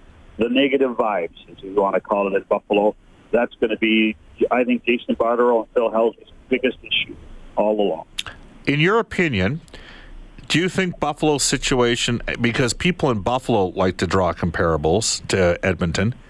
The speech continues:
Speaker 2: is there, I mean, the Oilers had forty-seven wins and a hundred and three points last year. Uh, Edmonton made the playoffs. I mean, this year was an incredibly disappointing season.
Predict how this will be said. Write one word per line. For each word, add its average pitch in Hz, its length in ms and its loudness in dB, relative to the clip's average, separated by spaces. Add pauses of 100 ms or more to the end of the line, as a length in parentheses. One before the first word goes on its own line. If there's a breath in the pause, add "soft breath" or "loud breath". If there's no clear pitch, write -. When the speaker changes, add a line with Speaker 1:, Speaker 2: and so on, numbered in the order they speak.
(1120 loud breath)
Speaker 2:
is 135 180 2
there, 147 380 0 (200)
I 123 60 2
mean, 143 160 2
the 139 80 4
Oilers 185 240 0
had 131 140 0
forty-seven 139 500 0
wins 127 200 0
and 117 80 2
a 101 40 2
hundred 127 180 0
and 110 80 -6
three 127 160 2
points 123 320 -2
last 71 300 -2
year. - 140 -10 (600 loud breath)
Uh, 92 320 0
Edmonton 113 380 0
made 120 180 2
the - 60 -10
playoffs. 92 400 -2
I 101 40 0
mean, 98 200 0
this 135 240 0
year 127 100 4
was 107 160 2
an 101 80 -2
incredibly 113 460 0
disappointing 107 560 0
season. 87 380 0